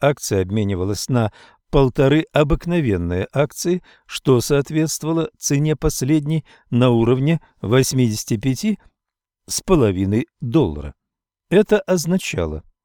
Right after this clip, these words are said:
что покупатель привилегированных акций платил немного больше. Однако следовало учитывать, что по обыкновенным акциям выплачивались дивиденды в размере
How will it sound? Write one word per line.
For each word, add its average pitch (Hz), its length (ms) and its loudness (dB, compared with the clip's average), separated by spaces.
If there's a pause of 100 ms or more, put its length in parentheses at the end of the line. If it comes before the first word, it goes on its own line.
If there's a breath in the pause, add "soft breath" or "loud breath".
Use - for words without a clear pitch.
(340 soft breath)
что - 280 2
покупатель 147 680 0
привилегированных 117 920 0
акций 98 440 -4 (300 soft breath)
платил 139 540 2
немного 123 680 2 (100)
больше. 110 520 -2 (400)
Однако 120 540 -4 (320 soft breath)
следовало 127 600 2
учитывать, 123 560 -2
что 113 320 0 (300 soft breath)
по 139 160 4
обыкновенным 123 760 2
акциям 95 420 -4
выплачивались 92 800 -6 (280 soft breath)
дивиденды 139 720 0
в 98 80 -4
размере 117 500 2